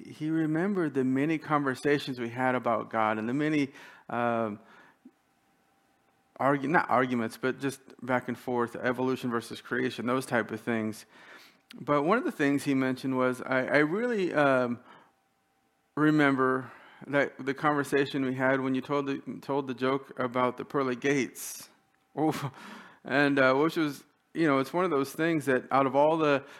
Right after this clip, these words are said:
conversations, and it's sometimes in a, in a message or in a, in a sermon, when you hear someone tell a joke, it's one of the things you remember. Like, "That was a funny joke, and what was the rest of it? I don't remember, but the joke was funny."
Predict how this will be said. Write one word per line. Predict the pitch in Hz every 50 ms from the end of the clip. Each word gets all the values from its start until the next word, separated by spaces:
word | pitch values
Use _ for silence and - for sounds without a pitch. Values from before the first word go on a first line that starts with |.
| - - -
conversations, | - 156 147 139 135 131 - 151 143 147 139 - 151 139 131
and | 131 123
it's | 123 120 -
sometimes | - 151 151 151 - 151 147 139 135 131 127 - - - - - - - - _ _ _ _
in | - 156 151 147 131 -
a, | 139 143 143 135 135 131 - - - - -
in | - 139 139 131
a | 123
message | 123 127 127 135 147 143 143 - - 127 120 110 113
or | 117 117
in | 110
a, | 110 107 -
in | - 120 117
a | 113 113
sermon, | - - 139 143 143 139 131 123 123
when | 123 123
you | 120 123
hear | 117 131 135 131
someone | 131 - 127 120
tell | 117 - 135 120
a | 117 110
joke, | 107 131 131 131 131 131
it's | 120 - -
one | 139 131
of | 127
the | 117 117
things | 123 127 127 117
you | 120
remember. | 113 110 110 120 131 123 117
Like, | 113 113 -
"That | - 156 175
was | 190 175
a | 165
funny | - 156 147 143 143
joke, | 127 139 151 156 147 131 - -
and | 123 123
what | 131 143
was | 143 139
the | 131 131
rest | 135 139 143 143 - -
of | 147 139
it? | 147 143
I | - - 131
don't | 135 135
remember, | 127 123 131 131 120 120
but | 110 113 -
the | 117
joke | 110 139 139 143 143
was | 120 110
funny." | - - - 120 117 117 110